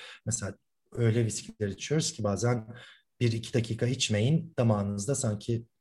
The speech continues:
bir saniye önce içmişsiniz gibi kokusu, e, aroması kalmış oluyor. O yüzden ya,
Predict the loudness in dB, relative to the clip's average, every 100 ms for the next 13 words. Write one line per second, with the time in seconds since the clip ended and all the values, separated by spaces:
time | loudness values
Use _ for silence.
0 | _ -4 -4 -4 -2 0 2 2 2 0
1 | -2 -2 -2 -2 -4 -6 -4 -4 -2 -6
2 | -8 -4 -2 -2 -4 -8 -6 0 2 4
3 | 4 2 0 -2 -10 _ 4 4 4 2
4 | 0 2 2 0 -16 -6 -2 2 2 4
5 | 2